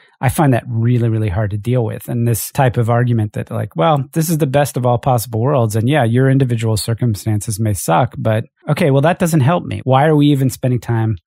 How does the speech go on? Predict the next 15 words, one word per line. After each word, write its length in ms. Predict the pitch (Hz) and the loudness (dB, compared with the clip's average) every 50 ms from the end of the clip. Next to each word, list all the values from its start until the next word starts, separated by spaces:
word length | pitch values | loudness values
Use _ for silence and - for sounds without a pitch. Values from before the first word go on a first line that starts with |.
| _ _ - | _ _ -4
If 160 | 147 139 - | -2 -2 2
the 80 | - 131 | 2 4
whole 180 | 110 160 165 | 4 4 2
point 380 | - - - 160 156 156 151 - | 2 0 0 2 2 2 2 0
of 200 | 131 107 - - - - - | -2 -6 -6 -8 -18 -14 -6
your 220 | - 147 131 135 127 | 0 2 4 4 2
philosophy 720 | - - 123 117 117 117 127 120 - - - 117 110 110 | 2 -2 -2 0 0 2 0 0 -2 -6 -6 -4 -4 -4
is 100 | 107 - | -4 -6
to 100 | - 110 | -8 -10
tell 200 | - - 120 110 | -6 -4 -2 -2
me 140 | 113 117 113 | 0 0 0
to 100 | 107 113 | -2 -2
just 280 | 107 113 110 101 - - _ _ _ _ _ - | -4 -4 -6 -6 -8 -12 _ _ _ _ _ -12
shut 260 | - - - 131 123 | -8 -2 0 2 4
up," 240 | 135 131 117 107 - | 4 4 2 0 -2